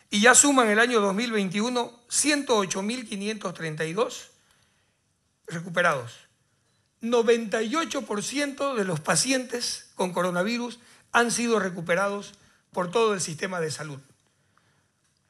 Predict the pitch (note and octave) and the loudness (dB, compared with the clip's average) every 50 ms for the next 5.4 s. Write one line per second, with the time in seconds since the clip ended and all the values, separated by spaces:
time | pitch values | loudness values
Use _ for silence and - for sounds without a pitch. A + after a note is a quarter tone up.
0 | _ _ _ _ _ _ _ _ _ _ _ _ _ _ _ _ _ _ _ _ | _ _ _ _ _ _ _ _ _ _ _ _ _ _ _ _ _ _ _ _
1 | - - G#3 G#3 A3+ A#3+ A#3 A#3+ C4 A#3 G#3 G3+ G3 F#3 F#3 F3+ F3 F3+ - - | -8 -2 2 4 4 4 6 8 8 10 10 10 6 4 2 0 -2 -4 -6 -16
2 | _ _ _ _ _ _ _ - D3 - F3+ F3 F3+ F#3 F3+ F3+ - F3 E3+ - | _ _ _ _ _ _ _ -20 -14 -10 -6 -4 -2 -2 -2 -2 -2 -2 -2 0
3 | G#3+ A#3+ B3 A#3 G#3+ F#3+ F#3 F3 F3+ E3+ E3 F#3 A3+ A3 G#3 F#3+ E3+ E3 F#3+ A3 | 2 2 2 4 4 4 4 2 0 -2 0 0 2 2 2 2 2 2 2 4
4 | A#3 A#3+ A3+ A3 A3 G#3 F#3+ F3 G#3 E3+ F3 F3+ G3+ G3+ F#3+ G3 - A3 G3 F#3 | 2 2 0 -2 -4 -6 -10 -10 -12 -12 -10 -8 -8 -10 -10 -8 -8 -6 -4 -2
5 | F3 E3+ D#3+ D#3+ D#3 F3 - _ | 0 0 0 -2 -4 -8 -14 _